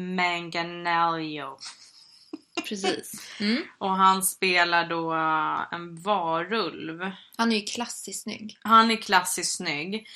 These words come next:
Speaker 1: men det är sällan jag faktiskt blir, alltså, verkligen upphetsad utav att se någon i sin karaktär, i sin roll. Det var ju kombinationen utav hans roll och att han bara är löjligt sexig.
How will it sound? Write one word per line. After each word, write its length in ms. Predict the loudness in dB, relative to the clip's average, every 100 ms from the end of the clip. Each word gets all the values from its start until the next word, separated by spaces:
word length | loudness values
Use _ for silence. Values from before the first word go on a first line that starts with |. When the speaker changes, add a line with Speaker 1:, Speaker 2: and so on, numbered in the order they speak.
| -20 -4
Speaker 1:
men 180 | 0 2
det 80 | 2
är 40 |
sällan 1080 | 2 2 6 6 4 0 2 2 0 -2 -4
jag 500 | -6 -2 0 0 -2
faktiskt 640 | 0 0 0 -10 -4 -4
blir, 640 | -6 -8 -8 -6 -8 -8 -12 _ -8
alltså, 260 | -6 -6
verkligen 460 | -2 -2 -2 -6 -6
upphetsad 960 | -8 -10 -10 -8 -6 -4 -4 -4 -8 -10
utav 340 | -10 -4 -2 -4
att 200 | -6 -2
se 340 | 0 0 -6
någon 600 | -10 -12 -10 -12 -10 -12 -4
i 180 | -2 2
sin 320 | 0 0 -2
karaktär, 580 | -2 -2 -2 2 2 0
i 140 | -6
sin 220 | -6 -6
roll. 340 | -6 -4 -6 -4
Det 80 | 0
var 120 | 4
ju 160 | 4
kombinationen 840 | 2 -4 -4 -4 -4 -4 -4 -6 -8
utav 180 | -8 -6
hans 240 | -4 -4
roll 560 | -4 -2 -4 -4 -6 -8
och 260 | -10 -10
att 120 | -12 -8
han 280 | -8 -6
bara 300 | -8 -8 -8 -10
är 340 | -10 -8 -8 -10
löjligt 640 | -4 0 2 2 0 -4 -4
sexig. 600 | -6 -6 -6 -6 -8